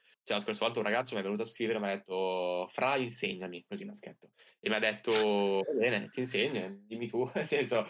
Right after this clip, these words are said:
cosa vuoi imparare di qua di là?" E ci ho parlato un po' e mi fa, "Guarda, io vorrei iniziare a fare quello che fai te." E ho detto, "Va bene, partiamo." Eh, gli ho chiesto un attimo comunque che budget avesse, perché è sempre una cosa un po' brutta da chiedere, ma era, in realtà servono dei soldi per partire.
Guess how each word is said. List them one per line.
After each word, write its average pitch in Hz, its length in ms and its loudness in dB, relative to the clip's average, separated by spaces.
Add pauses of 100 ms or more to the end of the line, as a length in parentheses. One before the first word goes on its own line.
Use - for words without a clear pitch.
(340)
cosa 123 160 0
vuoi 123 120 4
imparare 123 320 2
di 117 100 -2
qua 127 180 0
di 120 80 0
là?" 147 140 4
E 131 100 2
ci 123 80 -4
ho 123 40 -4
parlato 123 260 2
un 208 60 4
po' 127 200 4
e 117 80 -4
mi 117 100 -2
fa, 117 160 0
"Guarda, 131 200 4
io 147 60 2
vorrei 117 180 0
iniziare 127 340 0
a 117 40 -2
fare 117 140 -6
quello 123 160 -6
che - 80 -20
fai 180 180 -4
te." 143 80 -2
E 113 100 4
ho - 40 2
detto, 107 120 -2
"Va 135 80 2
bene, 113 160 -2
partiamo." 110 640 -2 (420)
Eh, 107 240 2
gli 113 60 0
ho 113 40 -2
chiesto 117 260 0
un 120 60 4
attimo 113 220 0
comunque 110 260 -2
che 104 120 -4
budget 104 300 0
avesse, 107 340 2
perché 98 380 -2
è 95 180 -6
sempre 104 260 -6
una 104 100 -2
cosa 104 140 0
un 101 80 -2
po' 101 100 -6
brutta 104 280 -6
da 101 80 0
chiedere, 101 320 0
ma 92 180 0
era, 90 180 0
in 92 60 2
realtà 101 300 0
servono 92 320 -4
dei 92 100 -6
soldi 90 240 -6
per - 120 -12
partire. 104 540 -6